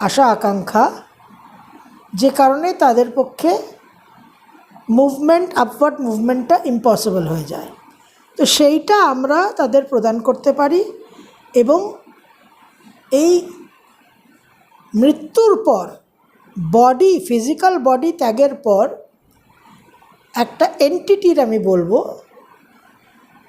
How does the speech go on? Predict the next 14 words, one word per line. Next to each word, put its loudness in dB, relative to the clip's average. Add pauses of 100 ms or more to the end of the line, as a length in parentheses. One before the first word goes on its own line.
(680)
কি 4 (140)
কি 4 (140)
হয়, 0 (160)
তার -2 (140)
কি -6 (120)
কি -2 (1000)
প্রসেস 2 (120)
হয়, 4 (580)
ডেথ 0 (200)
ওরিয়েন্টেড, 0 (160)
মৃত্যু 0 (1200)
সংক্রান্ত, 0 (720)
মৃত্যুর 0 (580)
সংক্রান্ত 0